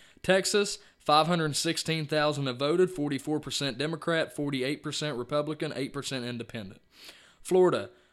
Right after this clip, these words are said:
one million nine hundred and one thousand have voted, fifty-one percent Democrat, twenty-nine percent Republican, twenty percent independent. North Carolina, five hundred thirty-two thousand have voted, fifty-one percent Re-, Democrat, eighteen percent Republican, thirty-one percent independent.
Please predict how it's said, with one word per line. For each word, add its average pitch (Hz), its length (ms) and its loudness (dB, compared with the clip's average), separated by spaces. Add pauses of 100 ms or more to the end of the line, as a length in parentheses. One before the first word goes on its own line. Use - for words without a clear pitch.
(120)
one 170 300 4
million 170 360 4
nine 160 260 2
hundred 156 260 0
and 151 100 -2
one 151 240 0
thousand 139 400 0
have 113 100 -8
voted, 110 460 -6
fifty-one 156 480 -2
percent 147 400 -4
Democrat, 156 540 0
twenty-nine 147 440 -2
percent 143 380 -4
Republican, 151 640 -4 (580)
twenty 151 280 -2
percent 139 360 -4
independent. 117 600 -8 (320)
North 160 240 -2
Carolina, 156 560 2
five 151 300 2
hundred 147 300 -2
thirty-two 139 400 -2
thousand 135 380 0
have 143 120 -4
voted, 156 300 0
fifty-one 135 540 -4
percent 143 480 -4
Re-, 135 140 -6 (120)
Democrat, 160 600 0
eighteen 143 340 -4
percent 135 340 -4
Republican, 151 540 -2
thirty-one 135 460 -4
percent 123 360 -6
independent. 107 540 -10